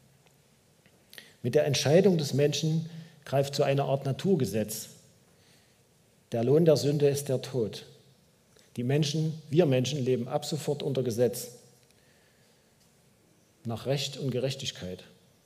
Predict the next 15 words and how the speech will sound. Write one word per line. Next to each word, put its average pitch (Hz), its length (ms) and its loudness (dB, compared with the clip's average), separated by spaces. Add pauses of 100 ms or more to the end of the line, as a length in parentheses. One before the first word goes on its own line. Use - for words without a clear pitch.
(1500)
Gott 160 180 4
verhindert 156 340 6
noch, 143 240 0
dass - 240 -6
wir 135 120 2
Menschen 139 440 0 (560)
durch 127 220 -2
eine 131 260 0
eventuelle 147 640 2
zweite 147 400 2
Dummheit 117 560 2 (400)
dieses 143 320 -4
Leben 135 340 2 (140)
in 131 160 -4
Unfreiheit 127 760 -2